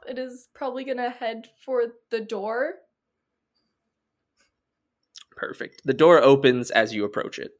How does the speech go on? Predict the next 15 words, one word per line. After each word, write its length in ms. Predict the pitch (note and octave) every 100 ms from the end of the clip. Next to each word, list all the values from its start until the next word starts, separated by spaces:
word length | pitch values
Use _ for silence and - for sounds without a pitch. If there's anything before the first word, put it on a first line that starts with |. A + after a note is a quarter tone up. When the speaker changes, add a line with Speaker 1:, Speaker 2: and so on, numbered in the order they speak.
| _ _ _ _ A#3+ D4
Speaker 1:
Oh, 180 | A3+
it 60 | G#3+
just 260 | B3+ - -
opens? 640 | - G3+ A#3+ D4 F4+ - - _
Speaker 2:
Yeah, 160 | C3+ B2+
Speaker 1:
And 80 | B2
Speaker 2:
just, 140 | C#3 B2+
Speaker 1:
Venia's 240 | C#3 C3+
Speaker 2:
you, 60 | E3+
the 60 |
doors, 300 | F#3 A3 G#3
as 260 | - D#3 D#3
you 80 | D#3+
approach, 500 | D3+ C#3 D3+ - -
like, 300 | B2 -